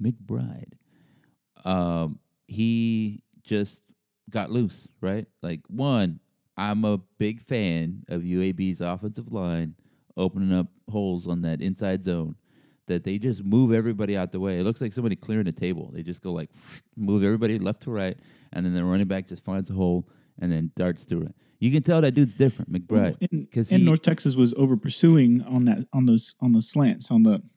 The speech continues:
Speaker 2: on the offensive line drifting one way or the other. They were over pursuing, leaving the backside completely open.
Speaker 1: Yeah, yeah. I mean, yeah. It,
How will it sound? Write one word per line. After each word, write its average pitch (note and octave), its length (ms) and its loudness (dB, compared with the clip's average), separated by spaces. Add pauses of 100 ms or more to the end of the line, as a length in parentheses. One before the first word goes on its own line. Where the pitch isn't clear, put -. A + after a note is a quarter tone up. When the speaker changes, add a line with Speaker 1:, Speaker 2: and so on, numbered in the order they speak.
(260)
Speaker 2:
on A#2+ 160 4
the G#2+ 200 4
offensive B2 480 0
line B2 280 4
drifting B2 360 2
one A#2+ 180 6
way A#2 180 6
or A2+ 80 6
the A2+ 140 6
other. A2+ 220 4 (120)
They C#3 100 -4
were B2 160 -2
over D3 160 4
pursuing, A#2+ 640 4
leaving B2 260 -2
the A2+ 80 4
backside A2 460 -6
completely A#2 720 0 (260)
open. - 420 -4 (680)
Speaker 1:
Yeah, - 180 -12
yeah. B2+ 220 -6
I B2 60 -2
mean, A2+ 340 0 (420)
yeah. F2+ 140 -6
It, D#2+ 240 -8